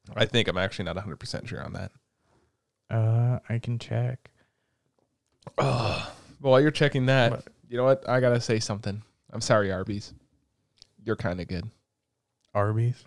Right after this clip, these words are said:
Speaker 1: I went to Arby's this week, right? So I've had this problem where I keep, like, stopping fast food, but then work is, I'm in a new department.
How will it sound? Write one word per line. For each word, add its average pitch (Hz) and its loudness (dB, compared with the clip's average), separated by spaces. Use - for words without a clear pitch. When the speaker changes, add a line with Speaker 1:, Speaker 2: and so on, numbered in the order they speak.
Speaker 1:
I 113 2
went 113 2
to 117 2
Arby's 107 4
this 98 -4
week, 95 -4
right? 107 2
So 110 6
I've 127 4
had 127 6
this 120 4
problem 117 8
where 107 6
I - 6
keep, - -2
like, 117 2
stopping 113 2
fast 113 -2
food, 113 0
but 104 -4
then 104 -4
work 104 -4
is, 95 -4
I'm 165 4
in 196 6
a 170 6
new 165 4
department. 147 2